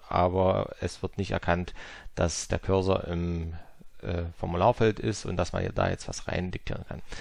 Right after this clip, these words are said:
Das kann natürlich daran liegen, dass diese alte Applikation, ähm, die ja nicht wirklich für Windows zehn gebaut ist, ähm,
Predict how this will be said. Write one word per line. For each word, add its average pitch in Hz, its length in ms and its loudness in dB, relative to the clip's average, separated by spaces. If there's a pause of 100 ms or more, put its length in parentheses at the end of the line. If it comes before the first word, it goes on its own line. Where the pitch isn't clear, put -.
(200)
Das - 120 -6
kann 110 120 4
natürlich 120 400 4 (320)
daran 117 260 6
liegen, 113 300 2 (320)
dass - 180 -6
diese 95 420 2
alte 104 340 4
Applikation, 107 1000 0
ähm, 101 480 2
die 92 120 0
ja 90 200 2
nicht 101 260 -2
wirklich 110 240 -2
für 95 160 -2
Windows 98 300 -4
zehn 101 260 -2
gebaut 98 400 2
ist, - 260 -2 (520)
ähm, 95 720 4